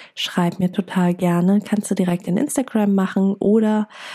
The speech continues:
ähm, per E-Mail. Wir haben, ähm, ja, wir haben sogar eine, eine Support-E-Mail für den Kongress. Der lautet team at survivor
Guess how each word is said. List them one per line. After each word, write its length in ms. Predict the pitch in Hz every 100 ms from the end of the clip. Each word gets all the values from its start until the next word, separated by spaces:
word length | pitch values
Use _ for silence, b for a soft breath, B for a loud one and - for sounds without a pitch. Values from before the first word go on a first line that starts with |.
| B B
ähm, 580 | 190 185 180 175 175 180 -
per 220 | 175 170
E-Mail. 560 | 240 247 233 226 220
Wir 160 | 202 175
haben, 460 | 175 170 170 170 - B B B B B -
ähm, 520 | 180 170 165 165 165 - _ _ _ -
ja, 200 | 175 165
wir 100 | 175
haben 120 | 175
sogar 260 | 180 180 175
eine, 320 | 175 170 170
eine 160 | 170 196
Support-E-Mail 760 | - 262 262 247 - 202 190
für 120 | 185
den 180 | - 180
Kongress. 580 | 180 175 175 170 170 - B B B -
Der 80 | 175
lautet 420 | 165 170 196 185
team 460 | - 262 254 254 -
at 220 | 180 175
survivor 600 | - - 170 175 190 196